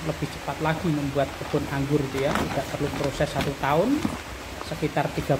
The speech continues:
bulan saja sudah mempunyai kebun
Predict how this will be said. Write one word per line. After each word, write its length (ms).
bulan 260
saja 280
sudah 360
mempunyai 720
kebun 320